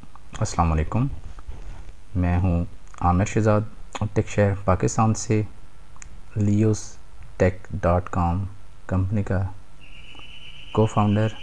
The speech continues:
एल ई ओ जेड टी ई सी एच डॉट कॉम। मैं ये वीडियो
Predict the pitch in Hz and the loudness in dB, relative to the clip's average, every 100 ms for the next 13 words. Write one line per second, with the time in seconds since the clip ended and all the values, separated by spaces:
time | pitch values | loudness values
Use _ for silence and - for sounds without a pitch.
0 | - - - - - - 107 107 - 101 | -10 -10 -10 -10 -8 -2 2 2 2 0
1 | 104 101 98 98 98 98 - - - - | 0 0 2 4 2 0 -2 -10 -10 -10
2 | - - 107 104 98 107 - 107 110 87 | -6 0 2 2 -2 -2 0 0 2 0
3 | 90 - - - 101 92 - 95 131 - | 0 -6 -8 -2 2 2 2 0 0 -4
4 | - - - - - - - - - - | -10 -10 -8 -8 -6 -4 -4 -6 -10 -6
5 | - - 110 107 113 113 110 - - - | -6 0 4 6 6 6 4 0 -8 -8
6 | - - - - - - - - - - | -10 -10 -10 -8 -8 -8 -8 -8 -8 -10
7 | - - - - - - - - - - | -10 -10 -8 -8 -10 -10 -10 -10 -10 -10
8 | - - 110 113 107 101 95 98 98 90 | -8 -4 2 4 6 6 4 4 4 2